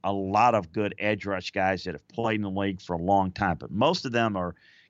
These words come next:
guys that were developed, were maybe two, three-star guys. This is a true high five-star guy that is good enough to line up anywhere. I mean, Alabama, Clemson, Georgia, the, the,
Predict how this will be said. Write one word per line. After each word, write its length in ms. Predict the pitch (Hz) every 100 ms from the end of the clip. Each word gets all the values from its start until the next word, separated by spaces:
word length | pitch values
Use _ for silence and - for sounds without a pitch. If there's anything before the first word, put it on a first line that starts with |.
| -
guys 280 | 117 120
that 140 | 101 95
were 140 | 107
developed, 480 | 92 90 110 87 - -
were 120 | 92
maybe 260 | 104 98
two, 220 | 92 127 123
three-star 560 | 95 117 107 123 113
guys. 400 | 92 95 90 87
This 220 | 120 147
is 160 | 135 101
a 100 | 98
true 560 | 92 - 131 127 110 - - _ -
high 240 | 123 123
five-star 600 | - 120 120 117 101 80
guy 240 | 78 85
that 200 | 87 95
is 180 | 101 95
good 220 | - 131 143
enough 320 | 120 113 -
to 100 | 95
line 280 | 95 101 101
up 240 | 95 95 _ _ -
anywhere. 300 | 123 117 82 -
I 100 | 92
mean, 200 | 90 - -
Alabama, 680 | 113 123 123 113 110 113 -
Clemson, 440 | - 110 104 110
Georgia, 480 | 98 107 107 92 98
the, 200 | 82 101
the, 260 | 62 98